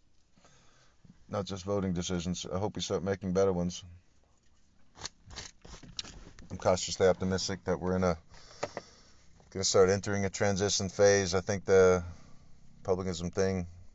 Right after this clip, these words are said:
Trumpism thing, it's, it will start dissipating.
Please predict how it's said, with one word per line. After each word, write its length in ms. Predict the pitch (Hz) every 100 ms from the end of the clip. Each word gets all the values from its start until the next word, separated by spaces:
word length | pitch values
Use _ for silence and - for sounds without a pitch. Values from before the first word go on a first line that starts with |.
| - - -
Trumpism 380 | 98 90 90 90
thing, 200 | 95 90
it's, 180 | - -
it 120 | 90
will 220 | 92 101
start 240 | - 92 82
dissipating. 560 | 95 - 95 85 90